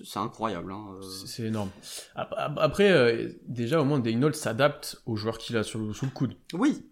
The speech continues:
Speaker 2: Si c'est ça.
Speaker 1: Après, tu peux te dire aussi qu'il y avait beaucoup de tirs à trois points en début de saison parce que ta rotation intérieure, c'était Muscala et Poku. Et que là, quand tu passes sur une rotation qui est un peu plus Kenrich Williams,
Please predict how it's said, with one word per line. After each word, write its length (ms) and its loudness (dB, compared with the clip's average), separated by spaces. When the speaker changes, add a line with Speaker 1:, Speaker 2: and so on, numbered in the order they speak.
Speaker 2:
Si 160 -6
c'est 120 0
ça. 360 -6
Speaker 1:
Après, 300 8
tu 120 -10
peux 160 0
te 60 -2
dire 180 2
aussi 400 0
qu'il 120 0
y 80 4
avait 120 2
beaucoup 500 -4
de 60 -12
tirs 260 -2
à 100 2
trois 280 -4
points 280 -2
en 280 -2
début 440 -4
de 60 -18
saison 520 0
parce 280 -4
que 120 -6
ta 180 -4
rotation 560 -2
intérieure, 460 -4
c'était 340 -4
Muscala 560 -4
et 60 -2
Poku. 400 -6
Et 140 -4
que 120 -2
là, 240 4
quand 180 0
tu 540 -4
passes 220 0
sur 260 -2
une 80 4
rotation 720 -2
qui 160 -6
est 20 0
un 100 0
peu 220 -6
plus 300 -8
Kenrich 480 -4
Williams, 680 -6